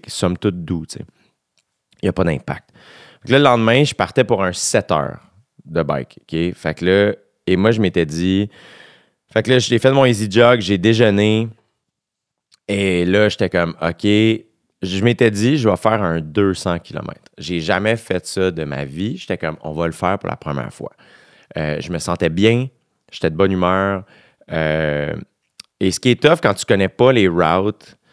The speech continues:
c'est que là, j'ai trouvé une route de deux cent trois kilomètres. J'hésitais entre une route de deux cent trois puis une route de cent quatre-vingt-onze. Puis j'étais comme, ah, je vais faire deux cents, je vais faire deux cents. Je vais, je, on dirait que j'étais comme, ah, je veux faire deux cents kilomètres aujourd'hui. Le,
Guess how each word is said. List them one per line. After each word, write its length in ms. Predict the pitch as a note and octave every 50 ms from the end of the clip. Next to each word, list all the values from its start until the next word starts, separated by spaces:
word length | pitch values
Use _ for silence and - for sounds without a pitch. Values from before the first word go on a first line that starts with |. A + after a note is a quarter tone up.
| _ _ _
c'est 160 | - - F#2+
que 140 | - - G#2+
là, 60 | A#2+
j'ai 160 | A2+ G#2+ G2
trouvé 380 | - - - G2 F#2+ E2+ A2 A#2
une 160 | A#2+ G#2 F#2
route 360 | F#2 F2+ G2 G2+ - _ -
de 160 | E2 D#2 E2+ E2
deux 240 | D2+ F#2 G2+ G#2+
cent 240 | G#2 - - F#2+ F2
trois 320 | - - - F#2 F#2 G2 -
kilomètres. 640 | - E2+ D#2+ D2+ D2 D2+ D#2 E2 F2+ - - _ _ _ _
J'hésitais 360 | - G#2 A2 A2 - - D3+
entre 220 | - - C#3 - G2+
une 120 | F#2 F#2
route 160 | F#2+ G2 G#2+
de 80 | G2 F#2
deux 200 | D#2+ D#2 F#2+ G2
cent 200 | - - F2+ E2+
trois 260 | - - - F#2 G2
puis 120 | - F2+ E2+
une 100 | D#2+ D#2+
route 160 | D#2+ F2 F2+
de 80 | E2
cent 200 | D#2 - E2+ E2+
quatre-vingt-onze. 720 | - F#2 - D#2+ D#2+ D2+ D2+ D2 D2 D#2 F2 F#2 F#2+ G2 - _ _ _ - - - _ _ _
Puis 100 | - -
j'étais 180 | - - G2+ F2
comme, 280 | - F2 E2 E2 E2+ - - -
ah, 360 | - A#2 - G#3+ C4 C#4+ D4 C4
je 40 | C4
vais 60 | G3+
faire 320 | - - - D#4 F4 D#4 A3+
deux 220 | - A#2 A2+ G#2+
cents, 420 | F#2+ - - E2+ F2 E2 D#2 D#2 E2
je 100 | F2+ A2+
vais 60 | G#2+
faire 160 | - B2 C3
deux 160 | G2+ G#2 F2
cents. 220 | - - - C2 - _ _ _ _ _ _ _ _ _ _
Je 120 | - F#2+
vais, 80 | F#2+ - -
je, 140 | F#2 - - - - - -
on 100 | A2 G2
dirait 140 | G2+ G2 A2+
que 80 | - -
j'étais 80 | A2
comme, 120 | E2+ C#2+ F2+
ah, 100 | G2+ G2+
je 140 | - G2+ G#2+
veux 80 | G#2+
faire 240 | G2 - A2 A2 G#2+
deux 120 | F2+ F2+
cents 180 | E2 - F#2+ F#2
kilomètres 400 | - E2+ E2 D#2 D#2+ F2+ - E2+
aujourd'hui. 400 | D#2+ D#2 C#2+ C#2+ D#2+ F2 G#2+ A#2+ - - - - _ -
Le, 80 | G2